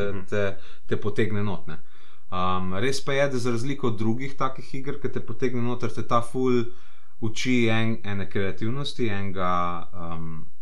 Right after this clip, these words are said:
Speaker 2: odpiranja nekih spektrov, da, da si inovativen,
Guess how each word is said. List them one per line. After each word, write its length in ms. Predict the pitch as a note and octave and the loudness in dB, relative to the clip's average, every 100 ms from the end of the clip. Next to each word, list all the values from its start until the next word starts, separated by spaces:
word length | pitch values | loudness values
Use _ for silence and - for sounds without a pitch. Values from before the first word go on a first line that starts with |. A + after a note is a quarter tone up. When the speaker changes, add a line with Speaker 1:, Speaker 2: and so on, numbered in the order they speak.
| - - - - - - - | -2 -2 -2 0 -2 -2 -2
Speaker 2:
odpiranja 720 | - - D3 C#3+ A2+ G#2+ G2+ | -2 0 2 2 2 2 2
nekih 300 | G2+ - - | 0 0 -2
spektrov, 680 | - - G2+ F#2+ - C#3 B2+ | -4 -2 0 0 0 -2 -2
da, 360 | G2 F2+ E2+ E2 | -2 -2 -2 -2
da 140 | F2 | -2
si 180 | - - | 0 0
inovativen, 760 | G2 F2+ E2+ - A2 C#3+ F3 | -2 -2 -2 -2 0 -2 -2